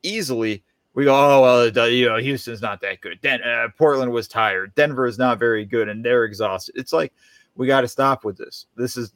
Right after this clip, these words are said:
this is the running joke with everything. It's like, we keep, even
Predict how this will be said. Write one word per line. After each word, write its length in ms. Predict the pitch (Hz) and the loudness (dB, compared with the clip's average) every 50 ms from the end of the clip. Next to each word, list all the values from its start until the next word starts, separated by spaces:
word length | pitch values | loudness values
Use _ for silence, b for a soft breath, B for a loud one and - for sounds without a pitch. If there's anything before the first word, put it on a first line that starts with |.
| _ - | _ -6
this 200 | 127 135 - 127 | -6 -6 -6 -8
is 100 | 120 104 | -10 -6
the 140 | - 120 | -4 0
running 340 | 117 127 127 120 113 110 110 | 2 4 4 4 2 0 -4
joke 340 | 104 127 131 127 131 123 - | -2 2 4 4 4 2 0
with 120 | 110 107 | -2 -2
everything. 540 | 107 104 101 90 104 98 - 104 98 92 95 | 0 -2 -2 -4 -6 -8 -6 -6 -6 -6 -6
It's 200 | 101 101 - - | -8 -8 -6 -4
like, 200 | 107 98 101 - | -4 -4 -4 -4
we 140 | 110 110 113 | -6 -8 -6
keep, 200 | - 131 254 _ b b b b b b | -6 -8 -10 _ b b b b b b
even 340 | - 196 196 202 202 185 | -4 -2 -2 -2 -2 -4